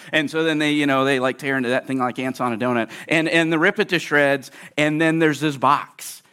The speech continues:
And they don't know how to get into the box, and inside the box is a toy. And so what do you do? You open the box and you get the toy out and you give them the toy. And they, like, look at it and, like, "Oh," and they're amazed. And then they go, "Whew,"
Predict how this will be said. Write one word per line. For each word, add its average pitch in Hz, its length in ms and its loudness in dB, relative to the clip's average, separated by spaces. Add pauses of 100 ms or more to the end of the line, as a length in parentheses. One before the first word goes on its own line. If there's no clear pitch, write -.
(120)
And 131 260 2
they 135 60 2
don't 139 160 0
know 135 80 0
how 135 140 0
to 131 60 -2
get 123 160 -4
into 123 160 -4
the 117 60 -6
box, 110 460 -4
and 110 240 -4
inside 120 380 -2
the 110 80 -8
box 107 300 -4
is 113 100 -14
a 113 40 -14
toy. 104 360 -8
And 107 120 -8
so 113 100 -12
what 110 80 -8
do 113 60 -6
you 110 60 -6
do? 98 140 -8
You 107 140 -8
open 110 180 -8
the 113 80 -6
box 101 300 -6
and 113 100 -8
you 101 40 -14
get 110 120 -8
the 113 60 -14
toy 110 200 -8
out 117 160 0 (180)
and 139 120 2
you 131 60 2
give 175 120 2
them 214 140 2
the 208 80 -2
toy. 254 480 4 (200)
And 185 140 0
they, 196 80 4
like, 185 200 2
look 285 200 0
at 170 140 2
it - 20 2
and, 139 100 -2
like, 123 200 -4
"Oh," 180 300 4
and 127 100 -2
they're 127 80 -2
amazed. 131 360 -2
And 127 100 -2
then 151 100 -2
they 165 120 0
go, 127 320 -2 (880)
"Whew," - 240 -8